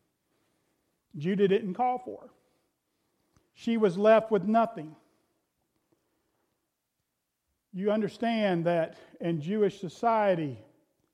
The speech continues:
that women, their greatest purpose that they felt was to be a mother,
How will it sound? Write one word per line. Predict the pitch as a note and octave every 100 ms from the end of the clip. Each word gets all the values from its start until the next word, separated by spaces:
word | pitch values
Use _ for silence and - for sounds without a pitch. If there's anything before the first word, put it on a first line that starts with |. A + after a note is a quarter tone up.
| _ _ _ _ _ _ _ _ _ _ _ _ _ _ _ -
that | F#3 D#3
women, | F#3+ A#3+ G#3 D#3+ C3 A2 - _ _ _ _ _ _ _ _ _ _ _ _ _ _ _ _ _ _ _ _ _ _ _ _ _ _ _ _ _ _ E3+
their | F3
greatest | D#3+ C#3+ G3 A3+ A#3 A3+ - - -
purpose | - A#3+ A#3+ G3 F3 -
that | F#3+ F#3+
they | F#3+
felt | F#3 - A3+ F3+
was | E3+ E3+ -
to | - E3+
be | D3+ G3 F#3+ F3+ -
a | E3
mother, | F#3 F#3 D#3 C3+